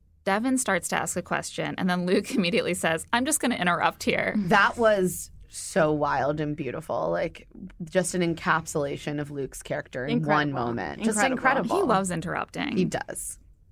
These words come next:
Speaker 3: I mean, it's of a piece with
Speaker 2: And yet
Speaker 3: the
Speaker 2: sh-,
Speaker 3: little we know about him.
Speaker 2: she directs all of her anger at this interaction at Devin.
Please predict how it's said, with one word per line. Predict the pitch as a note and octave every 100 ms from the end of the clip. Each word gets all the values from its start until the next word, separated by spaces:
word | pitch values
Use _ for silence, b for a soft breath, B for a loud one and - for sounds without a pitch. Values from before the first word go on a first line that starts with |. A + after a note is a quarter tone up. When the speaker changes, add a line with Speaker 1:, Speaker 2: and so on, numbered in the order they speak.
| -
Speaker 3:
I | G#3
mean, | G#3+ G#3
it's | G#3 -
of | A3 G3+
a | F3+
piece | - G3+ -
with | F#3 F3+ - -
Speaker 2:
And | A#3+ C4
yet | C4+ A#3+
Speaker 3:
the |
Speaker 2:
sh-, | A#3
Speaker 3:
little | A#3 A3+
we | G#3+
know | G#3+ -
about | D#3 - F#3+
him. | F3+ A#3
Speaker 2:
she |
directs | G#3 G#3+ G#3 -
all | - F#3
of | F#3
her | F#3+
anger | - D3+ D#3 D3 B2+
at | A2+ C#3+
this | D3
interaction | D3 C#3 G2 - C#3
at | A#2 -
Devin. | - - - G3